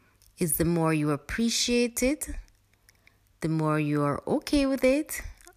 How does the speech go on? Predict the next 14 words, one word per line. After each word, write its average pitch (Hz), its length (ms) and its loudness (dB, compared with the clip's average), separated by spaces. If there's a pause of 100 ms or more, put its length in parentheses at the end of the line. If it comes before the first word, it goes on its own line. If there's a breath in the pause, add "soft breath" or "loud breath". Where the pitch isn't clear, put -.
until 196 360 0
you 175 160 2
eventually 156 920 -2 (200)
love 143 320 -4
it. - 300 -8 (1500 soft breath)
One 190 560 4
of 170 220 -2
my 165 320 4
lecturers 226 680 0
was 208 180 0
saying 202 440 0
to - 140 2
me 214 540 0
that 151 680 0